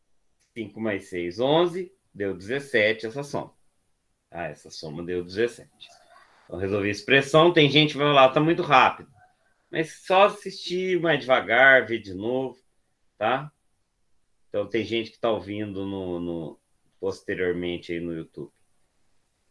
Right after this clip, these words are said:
Aí, aqui, dois mais dois vezes três. Veja. Dois vezes três é seis. Dois vezes três é seis.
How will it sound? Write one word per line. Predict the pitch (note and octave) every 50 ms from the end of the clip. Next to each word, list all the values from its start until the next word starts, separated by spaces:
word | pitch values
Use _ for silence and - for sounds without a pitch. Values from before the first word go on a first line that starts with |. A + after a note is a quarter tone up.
| _ _ _ _ _
Aí, | - B2 C3+
aqui, | C#3+ C#3 - - D#3
dois | C3 G#2+ A#2+ C#3+ D3 D#3+ E3+ F3+ F#3+ F#3 - - - - - _ _ _
mais | - A#2+ C3 C3 C3 C3+ C#3 C#3+ C#3 C#3 - - - _ _ _ _
dois | A2+ A2+ B2+ B2+ B2+ B2+ B2+ A2+
vezes | A2+ A#2+ B2 B2 A#2+ A#2+ A#2 -
três. | _ - D2 C2 - - _ _ _ _ _ _ _ _ _ _ _ _ _ _ _ _ _ _ _ _ _ _ _ _ _ _ _ _ _ _ _
Veja. | G#2 C3 C#3 A#2+ F2 - - - _ _ _ _ _ _ _ _ _ _ _ _ _ _ _ _ _ _ _ _ _ _ _ _ _ - _ _ -
Dois | A2+ B2 F3+ A3+ C4 C#4 G#3 E3+
vezes | D#3 C3 A2+ - -
três | - C#3+ D3 D#3 D#3+ G#3
é | A#3
seis. | A3 - A3 F#3+ E3+ D#3+ D3+ D3+ - _ _ _ _ _ _ _ _ _ _ _ _ _ _ _ _ _ _ _ _ _ _ _ _ _ _ _ _ _ _ _ _ _ _ _ _ _ _ _ _ _ _ _ _ _ _ _ _ _ _ _ _ _ _ _ -
Dois | F2 G2+ G2+ G#2 G#2 G#2
vezes | A2 A2 A2
três | - F#2+ F#2+ G2+ A2 B2+
é | D3
seis. | C#3+ - D3 G#2+ - - - _ _